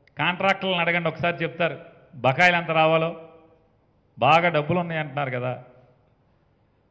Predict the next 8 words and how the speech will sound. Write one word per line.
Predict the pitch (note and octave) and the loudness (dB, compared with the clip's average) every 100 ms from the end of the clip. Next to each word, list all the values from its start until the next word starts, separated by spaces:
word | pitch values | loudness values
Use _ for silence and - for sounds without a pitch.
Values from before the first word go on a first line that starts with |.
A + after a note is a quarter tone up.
| _ _ _ _ _ _ _ _ _ _ _ _ _ _ _ _ - | _ _ _ _ _ _ _ _ _ _ _ _ _ _ _ _ -10
అదృష్టవంతులు, | G#2+ A2+ E3 E3+ E3+ E3+ F3 F3 F#3 - - _ _ _ _ _ _ _ _ _ _ _ _ _ _ | -8 -2 -2 -2 -4 -4 -6 -6 -8 -16 -20 _ _ _ _ _ _ _ _ _ _ _ _ _ _
దిక్కుమాలిన | A2+ D3+ F#3+ F3+ F3 | -8 -4 0 2 2
కాంగ్రెస్ | E3 D#3 F3 F#3 C#3 | 2 0 2 0 0
గవర్నమెంట్ | E3+ E3+ E3 E3 | 0 0 -2 -4
ఉంది | D#3+ D3+ | -4 -4
పైన. | D3 D#3 D#3 E3 F3+ - - _ _ _ _ _ _ _ _ _ _ _ _ _ _ _ _ _ _ _ _ _ _ _ _ _ _ _ _ - | 0 0 2 -2 -4 -18 -20 _ _ _ _ _ _ _ _ _ _ _ _ _ _ _ _ _ _ _ _ _ _ _ _ _ _ _ _ -2
హైదరాబాద్ని | C#3+ F3 G3+ F#3 F3 E3+ G3+ | 0 4 4 6 4 2 -4
అన్యాయంగా | F3+ E3 F3+ F3 E3+ D#3+ F#3 G#3+ - - | -4 -4 -2 0 -2 -2 -4 -4 -12 -20